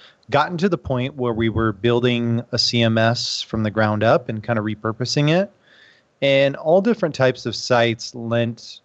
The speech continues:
you know, just longer time and whatnot.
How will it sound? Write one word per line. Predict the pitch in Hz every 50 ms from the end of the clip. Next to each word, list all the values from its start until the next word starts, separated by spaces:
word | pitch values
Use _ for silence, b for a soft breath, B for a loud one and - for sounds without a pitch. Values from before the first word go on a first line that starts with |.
| _
you | - 117 110
know, | 110 104 104 104
just | 101 104 - -
longer | 117 110 107 107 107 110 104 107 104
time | 104 - - 123 120 117 117 120 117 117 113 110
and | 107 104 101 104 107
whatnot. | 113 117 - 117 113 113 113 113 117 -